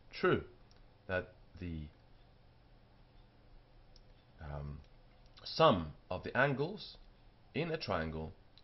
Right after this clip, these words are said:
is one hundred and eighty degrees, and so a triangle, the number of degrees in a triangle, is the same number as in half of a circle. There's the center of the circle.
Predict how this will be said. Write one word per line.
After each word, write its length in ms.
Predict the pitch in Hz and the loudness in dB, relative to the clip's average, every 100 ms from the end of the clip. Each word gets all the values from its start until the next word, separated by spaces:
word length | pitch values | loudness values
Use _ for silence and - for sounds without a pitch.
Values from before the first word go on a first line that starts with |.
| - - | -14 -8
is 200 | 85 - | -6 -6
one 340 | 87 143 147 | 2 2 2
hundred 260 | 113 90 85 | 0 -2 -4
and 80 | |
eighty 180 | 85 - | -8 -6
degrees, 480 | - 85 85 82 - - - - - - | -10 -6 -4 -4 -8 -16 -20 -20 -20 -10
and 140 | 87 | -8
so 400 | - 95 87 85 - - - | -4 0 2 0 -2 -14 -12
a 100 | 82 80 | -10 -8
triangle, 580 | - 131 120 101 92 120 | 2 4 4 2 -2 -2
the 80 | 92 | -2
number 300 | 92 92 85 - - | -4 -2 -6 -6 -4
of 220 | 85 76 - - - - - - - - | -4 -4 -10 -20 -20 -20 -20 -20 -20 -12
degrees 400 | 85 127 123 95 | -2 2 2 0
in 100 | 90 | -6
a 60 | |
triangle, 480 | 78 98 85 82 82 - - - - - | -4 -2 -2 -2 -6 -8 -20 -20 -14 -10
is 100 | 82 | -8
the 60 | |
same 260 | 87 147 160 | -4 -2 2
number 400 | 117 92 87 95 - | 2 2 0 -2 -2
as 260 | 95 - - 110 | -4 -4 -4 -2
in 300 | 110 107 104 - - - - - | 0 0 -4 -10 -20 -20 -18 0
half 240 | 123 117 110 - - | 4 4 2 -10 -6
of 220 | 82 80 78 - - | -2 -2 -2 -16 -16
a 100 | 69 | -12
circle. 460 | 73 - 78 71 71 | -10 -6 -4 -4 -4
There's 240 | 85 95 | -2 -2
the 80 | - | -4
center 320 | - 98 95 | -4 -2 -2
of 80 | 82 | -4
the 80 | 85 | -4
circle. 400 | - 82 85 | -4 -4 -4